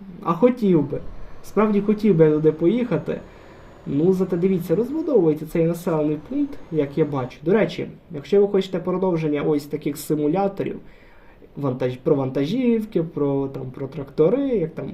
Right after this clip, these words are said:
Є Т С два, фармасимулятор, інші симулятори, то не забудьте поставити вашу вподобайку чи лайк,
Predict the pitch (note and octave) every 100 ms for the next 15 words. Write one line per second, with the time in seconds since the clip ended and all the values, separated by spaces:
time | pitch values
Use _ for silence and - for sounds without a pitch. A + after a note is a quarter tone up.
0 | - D3 C#3 C#3+ C#3+ C3+ D#3+ C4 B3 A3
1 | G3 D#3+ C3+ C3 - D3+ E3+ B3+ B3 A#3
2 | - D3+ F3 D#3+ C#3 D3 C#3+ G3 A#3+ A3
3 | E3+ F#3 F3 F3 F#3 G3+ E3 E3 E3 E3
4 | D#3+ D#3 D3 D3+ D#3 - D#3 D3 - -
5 | - E3+ D#3+ C#3+ C3+ - C3+ - D#3 A#3
6 | G#3 G3+